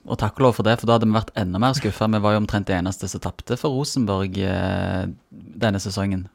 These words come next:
for å se-, sette det litt på spissen. Men det var ikke mange de, mange de slo, og Viking var jo dominerende i banespill og alt som var, men vi klarte jo ikke å få ballen i mål. Vi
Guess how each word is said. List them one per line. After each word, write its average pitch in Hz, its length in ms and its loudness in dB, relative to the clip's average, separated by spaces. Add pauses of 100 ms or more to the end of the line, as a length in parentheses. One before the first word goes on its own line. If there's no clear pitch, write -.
for 110 100 0
å 104 40 0
se-, 107 220 0
sette - 260 0
det - 80 8
litt 113 160 4
på 120 80 2
spissen. 123 320 2
Men 120 140 6
det 117 100 6
var 117 80 8
ikke 147 160 2
mange 127 540 6
de, 127 240 4 (480)
mange 120 240 6
de 123 100 4
slo, 131 360 4
og 127 200 10
Viking 120 300 4
var 117 160 8
jo 117 80 4
dominerende 113 420 4
i 107 80 2
banespill 104 420 4
og 104 120 4
alt - 60 -12
som 110 120 2
var, 135 120 6
men 110 340 4
vi 107 100 4
klarte - 320 0
jo 107 60 0
ikke 107 180 0
å 107 60 0
få - 20 -6
ballen 98 280 4
i - 100 2
mål. 123 200 4
Vi 123 60 4